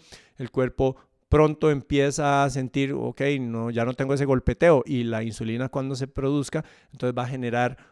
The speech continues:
una mejor sensibilidad y la resistencia a la insulina es una condición que puede, pues, obviamente comenzar a mejorar.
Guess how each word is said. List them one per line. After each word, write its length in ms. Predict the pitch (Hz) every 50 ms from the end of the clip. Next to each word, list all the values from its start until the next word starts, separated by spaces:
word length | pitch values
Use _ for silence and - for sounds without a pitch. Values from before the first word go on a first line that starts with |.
| _ _ -
una 480 | 131 123 120 120 120 123 123 123 123
mejor 420 | 127 127 127 127 127 107 135 131 127
sensibilidad 800 | - 147 135 135 - 143 143 143 151 160 156 147 151 156 165 - - -
y 340 | 151 147 151 151 156 - -
la 300 | - 135 123 123 120 120
resistencia 840 | 117 - 147 170 165 - - 131 - - - 160 160 151 - 135 127
a 20 |
la 100 | 139 156
insulina 440 | 165 151 - 175 165 170 165 151 139
es 80 | 135 139
una 160 | 143 143 139
condición 360 | 156 143 135 120 120 135 135
que 120 | - 139
puede, 360 | - - 135 135 131 135 139 - - _ _ _ - _ _
pues, 180 | - - 120 117
obviamente 480 | 127 127 127 127 131 135 131 127 -
comenzar 420 | 127 - 131 127 120 107 123 120 123
a 40 | 127
mejorar. 480 | 131 131 110 107 110 110 104 98 -